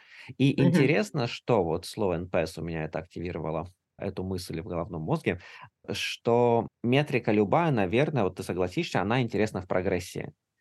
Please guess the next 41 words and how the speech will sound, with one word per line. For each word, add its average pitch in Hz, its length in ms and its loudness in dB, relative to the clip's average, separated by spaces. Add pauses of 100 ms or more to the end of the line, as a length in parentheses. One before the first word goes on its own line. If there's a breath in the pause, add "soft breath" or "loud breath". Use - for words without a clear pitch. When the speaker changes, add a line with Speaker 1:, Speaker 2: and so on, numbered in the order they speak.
(240 soft breath)
Speaker 1:
Она 113 280 2
не 123 180 4
интересна: 104 580 2
"У 104 60 2
меня 104 300 4
Н 87 120 -4
П 180 240 4
С 202 120 -6
там 95 340 0 (140)
восемь, 92 520 0 (400 soft breath)
у 95 80 -2
меня, 101 580 4
э, 92 60 2 (960)
выручка 120 540 0
такая-то". 85 580 0 (280 soft breath)
Она, 120 220 2
наверное, 110 360 4
интересна: 104 400 0
"У 95 40 0
меня 104 160 2
выручка 98 400 0
в - 60 -10
прошлом 98 360 -2
сентябре 85 500 -2
была 69 260 -4
такая, 185 420 0
в - 60 0
этом 110 260 -2
такая, 85 380 -4
у 92 120 -4
меня 101 200 2
Н 98 120 -4
П 107 260 6
С 87 180 -8
в - 60 -18
сентябре 92 460 0
был 82 180 -2
такой, 190 300 0
в 160 60 0
апреле 87 380 -2
такой". 82 340 -6